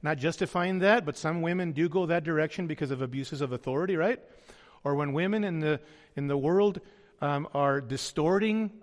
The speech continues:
authority and biblical submission, ladies, you can be a powerful witness of God's kind of submission, right? Look at First Peter chapter three, verse one. In the same way, and the context there is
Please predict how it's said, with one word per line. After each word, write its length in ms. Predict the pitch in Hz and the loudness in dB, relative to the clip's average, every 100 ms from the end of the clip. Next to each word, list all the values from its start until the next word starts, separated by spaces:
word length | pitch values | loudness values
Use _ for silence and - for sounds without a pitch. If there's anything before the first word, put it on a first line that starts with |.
| - | -12
authority 480 | - - 175 190 190 | -10 -2 2 4 2
and 120 | 165 | 2
biblical 360 | 151 160 185 165 | 0 0 0 -2
submission, 600 | - 135 151 - 190 190 - - | -2 -4 -4 -2 -4 -4 -10 -4
ladies, 360 | 147 170 170 131 | 2 4 2 0
you 80 | |
can 160 | 170 220 | -2 -2
be 160 | 190 156 | 0 -2
a 40 | |
powerful 560 | - 160 170 190 - 147 | 0 0 2 0 -2 -2
witness 360 | 160 170 160 | -2 -4 -6
of 160 | 151 127 | -6 0
God's 320 | 147 160 - | 6 6 4
kind 220 | - 156 | -2 -2
of 100 | 156 | -2
submission, 460 | - 135 131 - 101 - _ _ _ _ - | -2 -4 -4 -6 -14 -20 _ _ _ _ -10
right? 220 | 135 196 - _ _ - | -6 -6 -10 _ _ -10
Look 140 | 139 | -8
at 80 | 160 | -6
First 240 | 165 151 | -6 -6
Peter 220 | - 151 | -4 -6
chapter 280 | 147 160 147 | -2 -4 -4
three, 200 | 151 147 | -6 -6
verse 240 | 147 151 - | -4 -6 -4
one. 260 | 170 190 180 - - - | -2 -2 -6 -14 -16 -6
In 120 | 151 | -2
the 80 | 147 | -2
same 380 | - 196 208 180 | 0 2 4 4
way, 240 | 233 233 | 4 2
and 120 | 160 | 2
the 60 | 156 | 0
context 560 | - 208 294 311 - | 0 2 2 0 -2
there 220 | 170 170 170 | 0 2 2
is 180 | 160 | -2